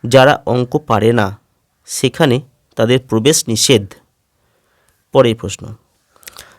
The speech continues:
ছাত্রদের চোখে জল দেখলে মাস্টারমশাই কী করতেন? ছাত্রদের চোখে জল দেখলে তিনি গলা ফাটিয়ে হুংকার দিতেন, আর বলতেন,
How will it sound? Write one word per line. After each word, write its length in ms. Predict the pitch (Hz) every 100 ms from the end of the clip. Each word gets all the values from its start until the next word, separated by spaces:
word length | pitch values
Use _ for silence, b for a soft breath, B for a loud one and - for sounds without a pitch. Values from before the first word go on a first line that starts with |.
| B
ছাত্রদের 640 | - 139 139 - 180 139 135 _ _ _
চোখে 300 | - 131 185
জল 280 | 131 113 113
দেখলে 380 | 143 131 104 98 - _ _ _
মাস্টারমশাই 580 | 117 113 120 131 135 180 180
কী 120 | 143
করতেন? 560 | - 98 - 87 87 104 _ _ _ b b b b b -
ছাত্রদের 640 | - 131 131 160 170 185 196
চোখে 420 | - 123 - 110 - _ _ - 113
জল 340 | 123 135 143
দেখলে 400 | 139 123 107 98 113 _ _ _ _
তিনি 220 | 135 131
গলা 360 | 120 113 127 160
ফাটিয়ে 460 | - 127 139 139
হুংকার 500 | 131 107 120 117 151
দিতেন, 420 | 120 98 85 92 113 _ B B B B B B -
আর 140 | 123
বলতেন, 600 | 117 131 151 208 123 101